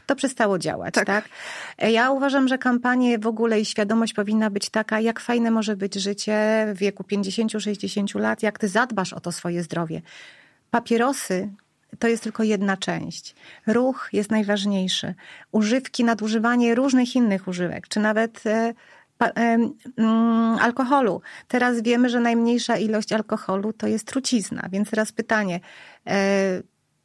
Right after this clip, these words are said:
Speaker 1: no, zawsze się mówiło: "Lampka wina", prawda?
Speaker 2: Mhm.
Speaker 1: E, ja się do końca z tym też nie mogę zgodzić, ponieważ jestem, e, miłośniczką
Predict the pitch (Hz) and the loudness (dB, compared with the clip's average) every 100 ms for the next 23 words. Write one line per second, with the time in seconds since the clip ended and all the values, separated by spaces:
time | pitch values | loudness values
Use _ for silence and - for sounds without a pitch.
0 | _ 262 - - _ _ _ 214 220 220 | _ 0 0 -8 _ _ _ -2 0 0
1 | - 214 196 190 196 196 190 196 180 175 | 0 0 2 2 2 0 0 -2 0 -2
2 | 156 - 160 165 - 214 220 254 - - | -2 -4 -8 2 4 4 2 0 -4 -16
3 | - - - 214 208 208 202 214 208 226 | -20 -16 0 2 4 2 -2 -8 -4 2
4 | 277 277 254 240 277 254 247 220 233 233 | 2 2 0 2 2 2 0 0 0 2
5 | 208 202 196 190 175 196 220 196 202 202 | 2 4 2 2 0 0 -2 -2 0 0
6 | 208 220 208 214 202 196 190 180 185 180 | 0 -2 -2 0 0 0 -2 -2 -2 -2
7 | 240 254 320 - _ _ _ _ 247 247 | -6 -12 -18 -20 _ _ _ _ 2 4
8 | 247 196 - 196 | 2 -2 -2 -2